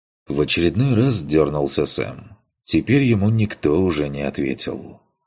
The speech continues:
«Все нервничают. Бой нам и впрямь предстоит нелёгкий» наверное, самый сложный из всех, в какие приходилось вступать каждому из нас.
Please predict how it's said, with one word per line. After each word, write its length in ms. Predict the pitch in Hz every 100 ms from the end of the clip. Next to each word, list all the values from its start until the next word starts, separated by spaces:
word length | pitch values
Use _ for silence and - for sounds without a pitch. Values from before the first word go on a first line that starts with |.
| _
«Все 380 | - - 76 82
нервничают. 960 | 127 107 71 69 69 - - - - - _ _ -
Бой 320 | 67 82 98
нам 220 | 101 104
и 40 |
впрямь 360 | 104 - 78 92
предстоит 600 | 98 95 - 90 87 -
нелёгкий» 840 | 87 85 82 82 - - 87 65 - _ _
наверное, 500 | 90 95 107 113 120
самый 280 | 113 131 127
сложный 540 | - 131 95 71 73
из 120 | 76 -
всех, 420 | - 110 - - -
в 100 | -
какие 320 | 131 107 85
приходилось 720 | 78 - 90 85 71 65 -
вступать 640 | - - 117 87 71 - -
каждому 560 | - 113 76 65 69 71
из 160 | 76
нас. 380 | 78 60 - -